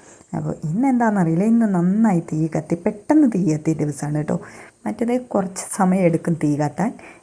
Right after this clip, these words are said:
ഇന്ന്, ആ, പെട്ടെന്ന് തന്നെ തീ കത്തി കേട്ടോ. ആ, അത് കഴിഞ്ഞിട്ട് ഞാനിതാ ചായക്കുള്ള പരിപാടിയാണ്.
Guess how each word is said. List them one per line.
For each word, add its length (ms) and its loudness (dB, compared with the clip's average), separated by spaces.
ഇന്ന്, 420 0
ആ, 60 -2
പെട്ടെന്ന് 380 2
തന്നെ 180 0
തീ 220 -2
കത്തി 300 -2
കേട്ടോ. 280 -2
ആ, 40 -4
അത് 180 -2
കഴിഞ്ഞിട്ട് 420 -2
ഞാനിതാ 480 -2
ചായക്കുള്ള 460 -2
പരിപാടിയാണ്. 680 0